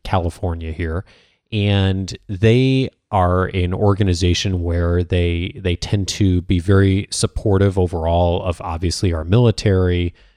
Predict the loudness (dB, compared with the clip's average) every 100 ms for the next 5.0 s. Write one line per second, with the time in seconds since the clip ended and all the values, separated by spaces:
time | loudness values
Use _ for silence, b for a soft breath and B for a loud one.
0 | b -6 -4 -4 -6 -6 -6 -4 2 4
1 | 4 2 0 0 -2 -2 -2 0 2 0
2 | -2 b b b -8 -6 -2 0 0 0
3 | 0 0 0 0 0 -2 -10 b b b
4 | -2 -2 0 0 4 6 6 4 2 0